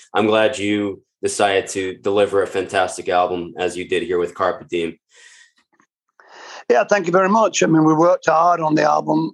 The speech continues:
Speaker 2: I mean, uh, you know, I, I spent a lot of time, like you said, doing the lyrics and arranging.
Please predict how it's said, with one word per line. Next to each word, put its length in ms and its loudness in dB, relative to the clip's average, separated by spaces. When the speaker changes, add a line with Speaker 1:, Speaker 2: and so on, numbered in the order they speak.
Speaker 2:
I 100 -8
mean, 260 -12
uh, 200 -2
you 100 0
know, 80 2
I, 280 0
I 80 -2
spent 280 -10
a 60 -8
lot 140 0
of 120 -12
time, 480 -2
like 200 -12
you 60 -16
said, 380 -2
doing 180 -2
the 80 -4
lyrics 460 0
and 160 -6
arranging. 560 0